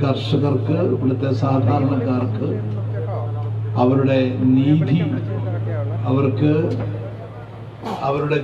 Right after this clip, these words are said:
ജീവിതം മുന്നോട്ട് കൊണ്ടുപോകാൻ ആവശ്യമായ രീതിയിൽ സ്വന്തം ഭൂമിയിൽ അവരാഗ്രഹിക്കുന്ന രീതിയിലുള്ള നിർമ്മാണമോ മറ്റു കാര്യങ്ങളോ കഴിയാത്ത ഒരു സാഹചര്യം സൃഷ്ടിച്ചിരിക്കുന്നത്. ഇത്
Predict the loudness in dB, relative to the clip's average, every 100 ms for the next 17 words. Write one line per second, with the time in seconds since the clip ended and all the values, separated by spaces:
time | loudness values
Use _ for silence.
0 | 0 2 2 2 2 2 2 2 0 0
1 | -2 -2 0 0 0 0 -2 -4 -8 -12
2 | -14 -14 -4 0 0 0 -2 0 -2 -2
3 | -2 -2 0 0 0 -2 -4 -4 0 0
4 | 0 0 0 2 2 0 2 2 0 -6
5 | -12 -10 -10 -10 -12 -14 -8 -4 0 2
6 | 2 2 4 4 4 2 2 2 2 2
7 | 2 2 2 2 0 -2 -2 -2 -4 -10
8 | -14 -16 -16 -18 -18 -18 -10 -4 -2 0
9 | 2 2 0 0 0 0 -4 -8 -12 -16
10 | -16 -10 -6 -4 -2 0 0 0 0 0
11 | -2 -2 0 0 2 0 -2 -4 -4 -2
12 | -2 0 0 0 0 0 0 -2 -4 -4
13 | -6 -8 -8 -8 -8 -10 -12 -14 -14 -12
14 | -12 -14 -16 -16 -16 -16 -14 -14 -12 -4
15 | 2 4